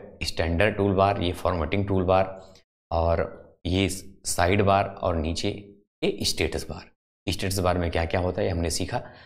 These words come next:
अच्छा एक चीज़ ये होता है, इसको रूलर कहते हैं, रूलर।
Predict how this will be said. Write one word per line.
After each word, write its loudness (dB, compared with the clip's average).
अच्छा 2
एक 2
चीज़ 4
ये 8
होता 6
है, -2
इसको 6
रूलर 10
कहते -2
हैं, 0
रूलर। 4